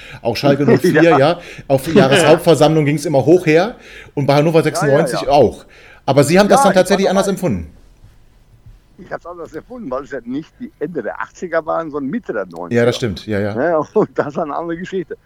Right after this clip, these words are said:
Speaker 2: Ich habe damals mit, ma-, ma-, mit Herrn Braun einen Präsidenten gehabt, der vom Finanzamt kam, der <laughs> auf die Kohle geachtet hat, der gut toll war.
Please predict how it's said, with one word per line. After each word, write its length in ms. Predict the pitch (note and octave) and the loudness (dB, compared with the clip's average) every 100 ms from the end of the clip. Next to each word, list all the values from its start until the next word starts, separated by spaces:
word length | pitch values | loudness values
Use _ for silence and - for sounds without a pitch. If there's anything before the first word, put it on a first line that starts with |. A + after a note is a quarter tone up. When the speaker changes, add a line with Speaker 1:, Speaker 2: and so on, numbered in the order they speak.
| _ _ _ | _ _ _
Speaker 2:
Ich 160 | D3 - | -8 -4
habe 180 | D3+ D3+ | -4 -2
damals 440 | B2 C3+ C#3+ - | -2 -2 -4 -10
mit, 180 | C3 G2+ | -12 -12
ma-, 160 | G2+ E2 | -14 -12
ma-, 220 | G2+ G#2+ | -10 -8
mit 300 | A2+ A2 G2+ | -8 -10 -10
Herrn 200 | G2+ F#2 | -10 -8
Braun 440 | F2+ F#2+ C3+ F3+ - _ _ _ | -4 -2 -2 -4 -12 _ _ _
einen 80 | - | -12
Präsidenten 440 | B2+ A#2+ D3+ D#3+ | -8 -4 -4 -2
gehabt, 300 | C#3 D3+ D#3+ _ | 0 0 0 _
der 220 | B2 A2+ A2 | -2 -2 -2
vom 240 | A2+ A2 | -6 -8
Finanzamt 560 | B2 B2 D3 - D#3+ - | -6 -6 -6 -8 -8 -8
kam, 340 | D#3+ E3 D#3 | -4 -4 -4
der 140 | B2 - - | -8 -10 -12
<laughs> 160 | E3+ - | -12 -12
auf 160 | - | -16
die 120 | - A#2+ | -16 -10
Kohle 320 | C3 C3 A#2+ | -4 -4 -2
geachtet 420 | A#2+ B2+ - D#3+ | -2 -2 -6 -2
hat, 180 | D#3 - | -4 -4
der 120 | A2+ | -10
gut 220 | G#2 G#2 - | -10 -14 -4
toll 200 | A#2+ B2 | -2 -2
war. 120 | D3 | -6